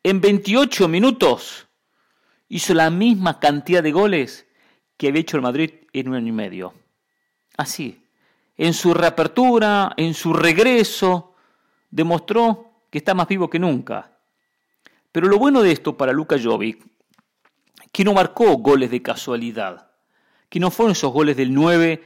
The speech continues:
que simplemente empuja la pelota. Sí, que solo la empuja, que está simplemente para terminar una jugada muy bien elaborada por el resto.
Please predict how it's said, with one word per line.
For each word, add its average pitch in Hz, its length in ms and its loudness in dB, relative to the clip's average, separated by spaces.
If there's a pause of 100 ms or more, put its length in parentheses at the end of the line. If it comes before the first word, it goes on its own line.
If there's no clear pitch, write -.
(220)
que 131 100 -8
simplemente 143 800 -2
empuja 143 400 -4
la 139 160 -2
pelota. 117 760 -8 (160)
Sí, 151 320 -6
que - 140 -12
solo 156 240 -2
la 143 80 0
empuja, 127 640 -6 (760)
que 143 80 -6
está 165 240 0
simplemente 160 520 -4
para 143 300 2
terminar 151 300 -2
una 156 140 -2
jugada 156 360 0
muy 143 200 2
bien 156 100 2
elaborada 135 500 2
por 117 140 -6
el 110 60 -8
resto. 107 600 -12